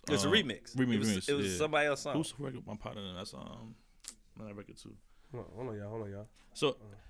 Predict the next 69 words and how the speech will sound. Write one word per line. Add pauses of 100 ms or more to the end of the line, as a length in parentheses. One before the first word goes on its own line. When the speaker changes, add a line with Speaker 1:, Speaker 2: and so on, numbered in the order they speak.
(140)
Speaker 2:
everybody,
not,
not
everybody,
but
these
people
have,
like,
fake
beef
with
you
for,
for
no
reason,
pretty
much.
Speaker 1:
I
have,
you
know
Speaker 2:
This
is
Speaker 1:
what?
Speaker 2:
just
the
Speaker 1:
And
Speaker 2:
hate,
Speaker 1:
I'ma
Speaker 2:
as
you
Speaker 1:
quote,
Speaker 2:
said.
Speaker 1:
I'ma
quote
some
executive
told
me. (380)
Speaker 2:
Mm. (100)
Speaker 1:
That's
resting
in
peace. (100)
Shakur. (500)
Y'all
familiar
with
Shakur?
That
was
at
Speaker 3:
Mm.
Speaker 1:
Def
Jam,
right?
Speaker 3:
Mm-hmm. (220)
Speaker 1:
I'ma
tell
you
something
an
executive
told
me
one
time.